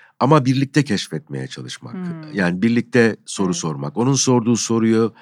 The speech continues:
Speaker 1: onunla birlikte anlamak. Belki o soruyu kendi terimlerinizle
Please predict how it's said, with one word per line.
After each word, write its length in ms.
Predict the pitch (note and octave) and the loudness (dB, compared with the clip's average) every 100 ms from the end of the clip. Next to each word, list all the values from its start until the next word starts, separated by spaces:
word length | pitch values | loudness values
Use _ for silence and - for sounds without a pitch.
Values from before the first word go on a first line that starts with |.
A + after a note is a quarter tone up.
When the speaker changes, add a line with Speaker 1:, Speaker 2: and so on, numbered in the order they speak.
| - _ - | -20 _ -6
Speaker 1:
onunla 380 | A2+ A#2+ A#2+ G#2+ | -2 0 2 2
birlikte 340 | G#2 G2 - | -2 -4 -4
anlamak. 540 | F#2 F2+ F#2+ F#2 G2+ _ - - - | -2 -2 -2 -4 -6 _ -20 -20 -18
Belki 440 | F#2 B2 D#3 C#3+ C#3+ - | 2 4 4 4 0 2
o 120 | C3 | 0
soruyu 520 | - C3+ B2+ C3 C3 _ | 2 2 4 2 0 _
kendi 320 | A2 A2 C3 | -2 0 0
terimlerinizle 880 | C3 A2 A2+ A2+ G#2+ A2 F2+ A2 | 0 0 2 2 2 2 2 2